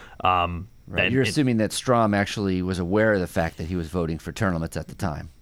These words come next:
Speaker 1: <laughs> Yeah. It's possible he just fell asleep and his hand happened to hit the button accidentally. I don't
Speaker 2: <laughs> Or a staffer did it for him.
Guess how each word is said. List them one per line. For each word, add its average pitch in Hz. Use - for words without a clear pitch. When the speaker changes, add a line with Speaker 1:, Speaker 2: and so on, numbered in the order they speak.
Speaker 1:
<laughs> -
Yeah. 127
It's 139
possible 196
he 196
just 180
fell 175
asleep 156
and 131
his 131
hand 143
happened 131
to 127
hit 127
the 113
button 117
accidentally. 110
I 101
don't -
Speaker 2:
<laughs> -
Or 160
a 139
staffer 117
did 104
it 101
for 92
him. 95